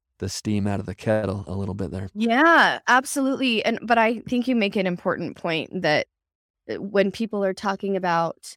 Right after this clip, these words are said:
Speaker 2: uh, wh-, what do we do when the prophet says this? Advice for us in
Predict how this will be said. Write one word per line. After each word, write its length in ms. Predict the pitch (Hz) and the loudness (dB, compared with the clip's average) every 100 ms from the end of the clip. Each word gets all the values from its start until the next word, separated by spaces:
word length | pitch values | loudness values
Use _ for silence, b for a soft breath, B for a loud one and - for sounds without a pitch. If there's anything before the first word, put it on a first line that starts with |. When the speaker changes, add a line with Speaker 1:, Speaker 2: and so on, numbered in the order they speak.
| 135 | -10
Speaker 2:
uh, 160 | - 156 185 | -8 -8 -6
wh-, 120 | - 220 | -4 -4
what 220 | - 196 214 | -2 4 4
do 60 | |
we 120 | 214 | 4
do 180 | 202 214 | 2 2
when 120 | 202 | 2
the 40 | 185 | 0
prophet 320 | - 196 - | 0 0 0
says 260 | - 180 180 | 0 0 2
this? 240 | 170 - B B B _ - - _ _ _ | 0 0 B B B _ -20 -20 _ _ _
Advice 600 | 220 196 180 226 320 - | 2 2 4 6 6 2
for 180 | - 196 | 2 6
us 360 | 175 170 - - 196 - | 8 6 4 -6 -4 0
in 200 | 196 | 0